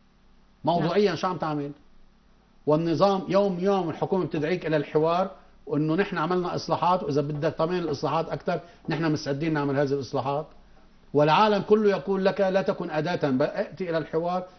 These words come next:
لأنه المخرج الوحيد ليس أمنيا وليس عسكريا،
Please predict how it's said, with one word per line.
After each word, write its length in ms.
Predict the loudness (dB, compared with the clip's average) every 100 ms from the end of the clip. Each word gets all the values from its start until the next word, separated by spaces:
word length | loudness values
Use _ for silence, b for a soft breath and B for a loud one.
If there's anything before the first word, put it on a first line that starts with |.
| B
لأنه 320 | -4 -2 0
المخرج 440 | 2 2 0 0 0
الوحيد 400 | -2 -2 -2 0
ليس 220 | 0 -2
أمنيا 340 | -4 -2 0
وليس 300 | 0 -2 -2
عسكريا، 520 | -4 -6 -4 -2 -2